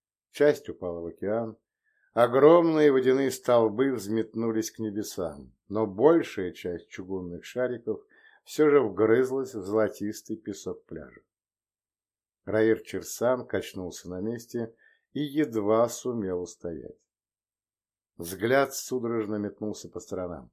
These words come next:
Великий Создатель существует и заботится о творениях своих. Ни одна из двенадцати пушек не пострадала.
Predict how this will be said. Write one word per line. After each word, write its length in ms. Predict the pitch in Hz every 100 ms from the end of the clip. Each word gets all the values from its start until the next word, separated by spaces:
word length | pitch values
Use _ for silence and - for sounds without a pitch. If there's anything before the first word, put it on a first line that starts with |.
| _ _ _ _
Великий 460 | 90 120 147 147 135
Создатель 800 | - 123 113 98 123 120 117 98
существует 1000 | - 95 - 92 - - 107 120 117 127
и 40 |
заботится 800 | 123 139 131 131 - 76 - 80
о 40 |
творениях 580 | - 85 85 78 76 71
своих. 340 | - 78 - - _ _ _ _ _ _ _ _
Ни 140 | 110 135
одна 440 | 143 143 165 180
из 120 | 165
двенадцати 640 | 120 131 139 139 131 - 127
пушек 520 | - 135 - 135 -
не 140 | 110
пострадала. 840 | 110 107 - 98 98 80 76 76 -